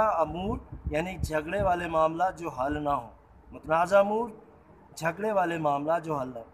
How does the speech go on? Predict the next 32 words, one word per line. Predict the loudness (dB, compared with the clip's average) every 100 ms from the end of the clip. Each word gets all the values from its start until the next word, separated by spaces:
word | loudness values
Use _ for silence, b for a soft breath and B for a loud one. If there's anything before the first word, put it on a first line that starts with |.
| -20 -20 -8
को | 0
हल | 6 6
करने | 6 4 4
पर | 2 0
जोर | 0 -4
दिया | 0 2
और | 2
इलाकाई | 2 2 2 -2
मुस्तकबिल | -6 -12 -10 -10
की | -4
तामीर | -2 0 -2 -8
के | -8
लिए | -8 -10
कश्मीर | -10 -8 -8
के | -8 -8
मसले | -8 -8 -10 -10
को | -6 -4 -6 -8 -20 -20 -20 _ -16 0
हल | 0 0 -4
को | -6
नागुज़ीर | -2 0 0 -4 -6 -6 -8 -6
करार | -4 -4 -6
दिया, | -8 -6 -8 2
लाजमी | 8 10 10 6 0 0
करार | 2 2 2 0
दिया, | 0 2 0 -2
लाजमी। | 2 4 4 0 -4 -4 -6 -8 -8 -8 -10 -16 -14 -12 -10 -12 -12 -16 -18 -16
ये | -12 -10
पेज | -6 -4
नंबर | -2 0 0
फ़ोर्टी | 0 0 -2
फ़ाइव | 0 2 2 0
और | -4 -4